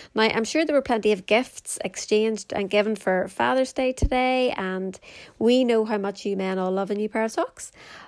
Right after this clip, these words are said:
But, uh, spiritual gifts are different in that they're given to give us the ability to become empowered to do the stuff that God has for us to do, as well as playing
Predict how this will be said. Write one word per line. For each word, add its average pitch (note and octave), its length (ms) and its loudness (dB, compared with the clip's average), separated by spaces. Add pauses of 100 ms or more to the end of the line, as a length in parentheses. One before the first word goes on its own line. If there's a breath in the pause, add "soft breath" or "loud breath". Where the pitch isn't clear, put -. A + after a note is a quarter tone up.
(140)
But, G#3 400 4
uh, F#3+ 240 0
spiritual D4 500 -4
gifts G#3 500 -6
are G#3 100 -2
different F#3 760 -8 (100)
in G3+ 160 -6
that G3 140 -10
they're F#3 320 -4
given F#3+ 580 -8 (380 loud breath)
to A3+ 120 0
give B3 400 -2
us F#3+ 440 -4
the F#3 200 -6
ability G3 720 -4 (220 loud breath)
to - 120 -8
become F#3+ 460 -10
empowered B3+ 760 -6
to - 300 -14
do G#3+ 380 -4
the G3+ 140 -6
stuff - 600 -14 (380 loud breath)
that - 200 -10 (120)
God F#3 440 -6
has F#3 420 -12
for - 140 -12
us F3 220 -12
to F#3 120 -12
do, F#3 240 -6
as F#3 220 -8
well F#3 440 -4
as F#3 140 -6
playing F#3 560 -10